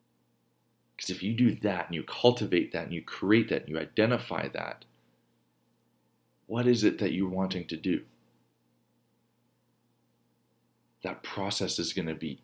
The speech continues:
even more amazing and tangible and create even more change for you. And along the way, fucking celebrate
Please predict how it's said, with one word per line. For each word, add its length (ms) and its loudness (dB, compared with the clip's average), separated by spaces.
even 400 0
more 520 2
amazing 840 2
and 100 -20
tangible 880 -2
and 120 -8
create 280 2
even 260 2
more 220 2
change 340 0
for 120 -6
you. 200 -8
And 80 -2
along 480 4
the 100 6
way, 440 4
fucking 360 0
celebrate 1040 4